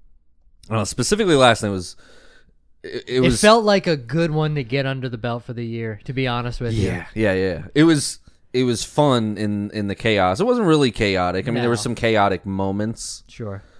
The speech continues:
Speaker 1: Um, it felt, the contrast between the week before, like, the two weeks before and this week was strange. 'Cause,
Speaker 2: A
Speaker 1: like,
Speaker 2: little
Speaker 1: the
Speaker 2: bit.
Speaker 1: two weeks before, I felt like it was, it was more, like, bustily. Like, there was, there was just, like,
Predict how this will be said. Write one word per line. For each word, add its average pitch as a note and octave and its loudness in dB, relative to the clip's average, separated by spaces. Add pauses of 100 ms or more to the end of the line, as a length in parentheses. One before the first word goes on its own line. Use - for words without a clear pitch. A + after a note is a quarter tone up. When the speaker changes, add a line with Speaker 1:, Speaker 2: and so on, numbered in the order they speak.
(300)
Speaker 1:
Um, G#2 -2
it A2+ -4
felt, - 0 (300)
the B2+ -2
contrast F3 2
between B2+ -2
the A2+ -2
week B2 -2
before, F#2+ -4 (1200)
like, A#2+ 0
the A2 -8
two F#3+ -4
weeks B2 0
before F#2+ -4
and G#2+ -2
this A2 -4
week F#2 -4
was F2 -10
strange. F2+ -6
'Cause, G#2+ -4
Speaker 2:
A G#2+ -2
Speaker 1:
like, G#2 -2
Speaker 2:
little A#2+ -8
Speaker 1:
the G#2+ -8
Speaker 2:
bit. G#2+ -6
Speaker 1:
two F#3+ -2
weeks D#3+ -2
before, G2 -4 (420)
I A2+ 2
felt E3+ 4
like C#3 2
it B2+ 2
was, G2+ -2
it A#2 -2
was G2 -6
more, A2+ -2
like, F#2+ -2
bustily. A#2 -2
Like, G#2 0
there G2+ -2
was, F#2+ -6
there G2+ -2
was F#2+ -4
just, - -10
like, G2+ -2